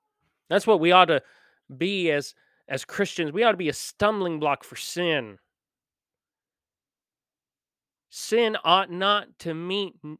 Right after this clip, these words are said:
absolutely zero resistance when it gets proclaimed. It ought to meet some resistance. There ought to be a Christian that gets up and says, "No, that is sin, it is wrong, and here's what the Bible says about it."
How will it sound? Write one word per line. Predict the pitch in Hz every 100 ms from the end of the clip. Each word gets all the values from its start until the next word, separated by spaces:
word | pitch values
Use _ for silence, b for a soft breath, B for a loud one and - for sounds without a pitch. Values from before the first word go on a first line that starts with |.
| -
absolutely | 175 175 - 170 185 202 170 160
zero | 139 170 180 160
resistance | 143 143 135 175 180 - 143 - -
when | 147
it | 147 131
gets | 147 -
proclaimed. | - 131 - 160 160 135 - b b
It | 185 175
ought | 151 156 -
to | 135
meet | 139 147 -
some | - 123 120
resistance. | 110 107 113 - 107 -
There | 151 175
ought | 165
to | 143
be | 139 127
a |
Christian | - 156 - 135 123 131 135
that | 131 135
gets | 139 - 143
up | 139 _
and |
says, | - 131 135 131 b b b -
"No, | 147 160 170 175 170 b _
that | 143 151
is | 135
sin, | - 165 170 165
it | 143
is | 123
wrong, | 127 156 165
and | 135
here's | 117 151 127
what | 139
the | 127
Bible | 131 120 120
says | - 113
about | 101 95 90
it." | - - _